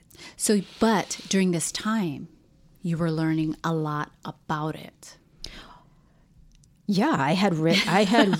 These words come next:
Speaker 2: I had read all kinds of articles about, about it.
Speaker 1: Yeah.
Speaker 2: Right.
Speaker 1: But you just weren't taking action.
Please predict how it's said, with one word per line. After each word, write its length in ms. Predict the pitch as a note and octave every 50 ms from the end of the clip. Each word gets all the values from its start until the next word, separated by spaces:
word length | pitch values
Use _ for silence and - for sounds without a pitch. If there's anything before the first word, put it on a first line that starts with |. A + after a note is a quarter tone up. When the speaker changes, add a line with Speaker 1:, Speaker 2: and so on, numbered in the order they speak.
| - -
Speaker 2:
I 240 | D#4 C4+ F3+ F3+ G3
had 300 | G3 G#3 G3+ - D#3 D3
read 300 | D3+ E3 F3+ G3 G3 G3
all 200 | G3 F#3+ A3 B3+ B3+
kinds 280 | C#4 - B3+ C4+ C4 A3
of 100 | A#3+ -
articles 760 | - - F#3+ B3 D#4 D#4 - A#3 D3+ A2 A#2+ B2 - - - - _ _ _ _ _ _ _ _ _ _ -
about, 480 | F3+ D3+ F3+ E3+ D#3+ D#3+ C#3+ C#3 - _ _ - _ _ -
about 320 | F3+ D3+ D3 B2 G#2 -
it. 200 | - - - - - - _ _ _ _ -
Speaker 1:
Yeah. 280 | - D#3+ D3+ - - D#3 - _ _ _ _ - -
Speaker 2:
Right. 320 | E3+ A3 B3 G3 - - _ _ _ _ -
Speaker 1:
But 180 | - F3+ - -
you 60 | F3+
just 280 | C#3+ F3+ E3 - - F#3
weren't 240 | F3 E3 E3 - _ _ _ _ _ _ _ _
taking 320 | - - D#3 D3+ G3+ G#3 B3
action. 420 | D4+ F4+ - - - C3+ - E3+